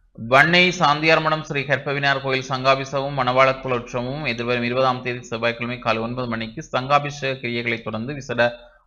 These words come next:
ஆராதனைகள் இடம்பெறும் என்கிற செய்தி. சமூக பாதுகாப்பு சபையின் தேசிய விருது வழங்கும் விழா என்கிற செய்தி. வடமாகாண சுதேச மருத்துவ திணைக்கள ஆணையராக சர்வானந்தன். அஹ், காட்சிப்படுத்தப்பட்டுள்ள வாகன இலக்கத்தாடுகள் தொடர்பான செய்தி. செட்டிக்குளத்தில் வாழ்வெட்டு, நான்கு பேர் படுகாயம் போன்ற செய்திகளும்.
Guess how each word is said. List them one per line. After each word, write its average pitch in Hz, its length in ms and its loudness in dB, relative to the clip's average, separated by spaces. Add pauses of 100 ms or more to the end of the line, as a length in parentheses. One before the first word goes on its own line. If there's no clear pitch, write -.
(100)
ஆராதனைகள் 135 600 8
இடம்பெறும் 117 320 0
என்கிற 110 220 -4
செய்தி. 135 400 -6
சமூக 156 360 -2
பாதுகாப்பு 147 500 6
சபையின் 135 360 -2
தேசிய 143 340 -2
விருது 127 160 -4
வழங்கும் 117 360 2
விழா 113 240 4
என்கிற 113 240 -2
செய்தி. 135 640 -8 (320)
வடமாகாண 170 600 8
சுதேச 156 300 0
மருத்துவ 143 380 -2
திணைக்கள 135 260 4
ஆணையராக 127 580 4 (100)
சர்வானந்தன். 117 680 0 (600)
அஹ், 117 180 2
காட்சிப்படுத்தப்பட்டுள்ள 156 1000 4
வாகன 135 400 6
இலக்கத்தாடுகள் 131 600 2
தொடர்பான 117 340 2
செய்தி. 139 380 -2
செட்டிக்குளத்தில் 131 520 -2
வாழ்வெட்டு, 131 520 4
நான்கு 113 320 2
பேர் 120 240 -2
படுகாயம் 123 520 4
போன்ற 110 200 -4
செய்திகளும். 113 680 -4